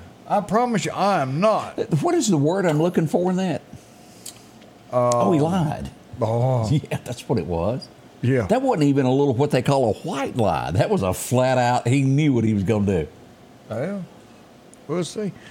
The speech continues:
Speaker 1: Max says Jeff Levy used to be the, uh, offensive coordinator at Ole Miss.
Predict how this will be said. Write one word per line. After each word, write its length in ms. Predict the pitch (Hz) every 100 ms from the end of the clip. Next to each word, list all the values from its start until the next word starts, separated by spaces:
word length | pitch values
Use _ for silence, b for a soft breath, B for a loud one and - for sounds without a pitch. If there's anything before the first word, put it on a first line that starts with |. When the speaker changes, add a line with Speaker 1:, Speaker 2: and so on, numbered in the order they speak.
| B B B
Speaker 1:
Max 300 | - 156 151
says 180 | 127 151
Jeff 360 | 120 156 170 127
Levy 360 | 165 202 151
used 260 | 135 135 -
to 40 |
be 220 | 131 143 135
the, 360 | 123 120 117
uh, 360 | 113 110 107 131
offensive 420 | 127 143 131 113
coordinator 460 | - 156 139 123 113
at 80 |
Ole 140 | 120 127
Miss. 300 | 120 165